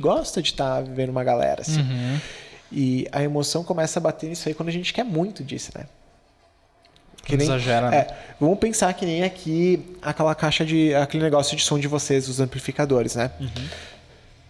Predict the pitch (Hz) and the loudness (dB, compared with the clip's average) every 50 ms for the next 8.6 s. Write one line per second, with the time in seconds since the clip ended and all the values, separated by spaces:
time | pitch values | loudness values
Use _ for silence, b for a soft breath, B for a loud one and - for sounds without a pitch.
0 | - - - 131 127 127 - - 139 - 156 143 - 165 165 190 175 175 170 151 | -14 -10 -8 -8 -6 -6 -4 -4 -4 -6 -6 -6 -6 -6 -6 -4 -6 -6 -4 -2
1 | 156 156 160 151 - 160 156 160 170 170 156 135 123 113 131 131 120 127 110 - | -2 -2 -2 -2 -4 -8 -6 -2 0 0 2 2 0 0 -2 -6 -8 -8 -8 -8
2 | - - - _ _ - - 175 175 190 185 156 139 160 165 160 151 143 143 160 | -12 -18 -20 _ _ -8 -8 -6 -6 -4 -6 -2 0 0 0 0 0 -2 -2 -2
3 | 175 156 139 - - - _ _ - 988 1017 1077 1077 1077 1077 - - - - - | -4 -6 -8 -12 -18 -20 _ _ -6 -4 -2 2 2 2 2 0 -2 -12 -20 -20
4 | - - _ - 294 262 254 196 147 135 139 139 202 180 175 170 160 147 135 123 | -20 -20 _ -16 -6 -2 -2 0 2 2 2 2 2 2 2 2 2 2 0 -2
5 | - - - - - - - - - - 131 123 113 120 127 - - 175 190 202 | -4 -10 -18 -20 -20 -20 -20 -20 -20 -20 -18 -16 -16 -16 -10 -4 0 0 2 4
6 | 208 196 190 202 - - - - - _ _ 156 135 135 135 135 - - - _ | 2 2 0 -4 -10 -18 -20 -20 -20 _ _ -2 -2 -2 -2 -4 -12 -20 -20 _
7 | 175 180 143 - - 185 - - 180 160 160 156 156 151 147 170 190 220 208 - | -12 -8 -6 -4 -4 -4 0 4 6 6 6 6 4 4 4 4 4 2 0 0
8 | 180 170 - - 170 143 135 143 131 123 - | 0 0 0 0 -2 -2 -2 -4 -4 -6 -8